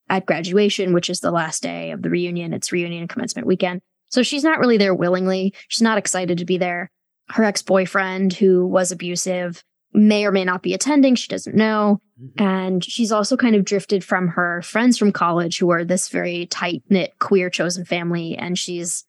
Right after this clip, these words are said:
Speaker 1: frustrated and embarrassed that those relationships have kind of wilted because she's been so distracted trying to stay alive in New York City,
Speaker 2: Mm-hmm.
Speaker 1: broke. And she also collides with her ex,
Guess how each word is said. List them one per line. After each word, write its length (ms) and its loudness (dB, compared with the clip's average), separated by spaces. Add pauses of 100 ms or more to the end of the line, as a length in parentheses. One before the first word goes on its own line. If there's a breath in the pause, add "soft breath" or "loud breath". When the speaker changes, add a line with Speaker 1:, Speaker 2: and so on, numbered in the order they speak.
(200)
Speaker 1:
frustrated 680 -2
and 100 0
embarrassed 500 -2
that 120 -8
those 200 -2
relationships 540 -4
have 100 -10
kind 180 -2
of 120 0
wilted 340 4
because 280 0
she's 200 -8
been 140 -2
so 160 -4
distracted 760 -6 (140)
trying 280 0
to 60 4
stay 200 -4
alive 600 -6
in 140 4
New 80 4
York 220 0
City, 400 -6 (200)
Speaker 2:
Mm-hmm. 100 -10
Speaker 1:
broke. 360 -4 (300)
And 520 -2
she 220 -6
also 800 2 (380)
collides 600 2
with 380 0
her 600 -2
ex, 520 -4